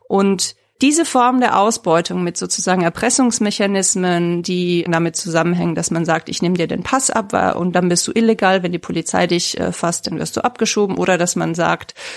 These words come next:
„Ich kenne deine Familie, ich tu denen was an“, wenn du nicht arbeitest.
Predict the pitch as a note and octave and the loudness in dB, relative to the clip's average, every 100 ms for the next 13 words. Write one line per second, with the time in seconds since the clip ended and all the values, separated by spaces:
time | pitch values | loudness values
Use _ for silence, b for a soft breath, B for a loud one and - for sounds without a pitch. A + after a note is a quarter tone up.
0 | B B - - A3 F#3 F3 F3 F3 G3 | B B -4 0 0 2 2 2 0 2
1 | A#3 G#3+ F#3+ - A#3 G3 G3 F3+ E3+ - | 2 2 -2 -4 0 2 2 0 -4 -2
2 | - B3 F4 F4+ _ - A#3 B3 A#3+ A#3 | 2 4 2 0 _ -8 -4 -4 -4 -6
3 | - - - A3+ A3+ A3+ A#3 A#3+ A#3 - | -8 -12 -2 0 2 0 0 -4 -6 -8